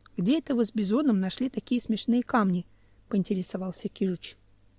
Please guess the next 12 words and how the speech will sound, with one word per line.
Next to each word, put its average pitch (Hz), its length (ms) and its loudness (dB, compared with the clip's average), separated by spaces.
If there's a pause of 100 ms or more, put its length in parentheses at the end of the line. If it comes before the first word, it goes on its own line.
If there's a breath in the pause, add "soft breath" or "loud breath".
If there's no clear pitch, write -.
(200)
«Нигде 226 460 4
не 262 120 4
нашли», 247 420 0
честно - 360 -4
ответил 208 380 -6
Семён. 208 340 -2
«Я 202 220 2
их 185 100 0
сделал». 202 420 0 (760 soft breath)
«Вот», — 214 600 4
обрадовался 185 600 -4
Горностай. 190 580 -6